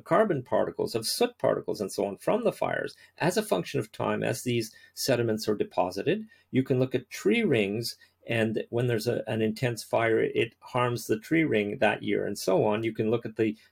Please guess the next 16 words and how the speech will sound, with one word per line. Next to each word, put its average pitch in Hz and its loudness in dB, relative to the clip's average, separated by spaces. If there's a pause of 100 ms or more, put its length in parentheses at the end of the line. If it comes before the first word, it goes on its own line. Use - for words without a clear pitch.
(100)
tree 196 4
ring 139 4
records, 101 -2 (340)
and 143 -2 (180)
all 202 6
of 185 0
these 131 2 (160)
records 123 0
of 113 -2
what 117 -2
was 110 -2
happening 113 -2 (500)
in 101 -2
nature 120 -2 (220)
show 151 2
us 110 0